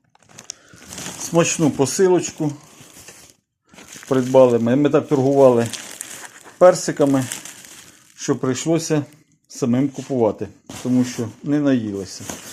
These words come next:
Бачимо, молдавський жовтий і Ice Peach. Це саме головне, що я хотів спробувати. Зараз, ну, поки я приїхав додому, вже посилка відкрита, бо з неї дуже гарно пахне.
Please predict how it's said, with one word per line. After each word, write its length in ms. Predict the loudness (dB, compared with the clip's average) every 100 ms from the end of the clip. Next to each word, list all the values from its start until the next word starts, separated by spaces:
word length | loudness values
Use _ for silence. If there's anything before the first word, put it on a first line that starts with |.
| -20 -20 -20 -14
Бачимо, 520 | 2 2 2 -4 -10 -12 -18 _ _ _ _ -18 -14 -14 -14 -4
молдавський 640 | -2 2 2 0 -4 -4
жовтий 520 | -2 0 -2 -2 -4 -4
і 320 | -4 -6 -6
Ice 480 | -2 0 0 -4 -10
Peach. 200 | -10 -10
Це 200 | -8 -6
саме 340 | -2 0 0
головне, 440 | 0 -2 -2 -4 -6
що 200 | -4 -2
я 140 | -2
хотів 420 | -4 -6 -6 -6
спробувати. 800 | -10 -2 0 2 2 0 -2 -10 -12 -20 -20 -20 -20 _ -10
Зараз, 520 | 0 4 4 2 -4 -4
ну, 200 | 0 -2
поки 380 | 0 0 4 6
я 200 | 4 2 -8 _ -20 _
приїхав 420 | 0 2 2 -2
додому, 480 | -2 0 0 0 -6 -10 _ _ _ -6
вже 320 | 2 2 2 -6 _
посилка 460 | -12 -6 -6 -4 -2
відкрита, 520 | -2 -4 -4 -4 -6 -18 -20 -8
бо 100 | -4
з 80 | -2
неї 200 | 0 0
дуже 280 | 0 -2 -2
гарно 340 | -2 -2 -2
пахне. 380 | -4 -6 -6 -14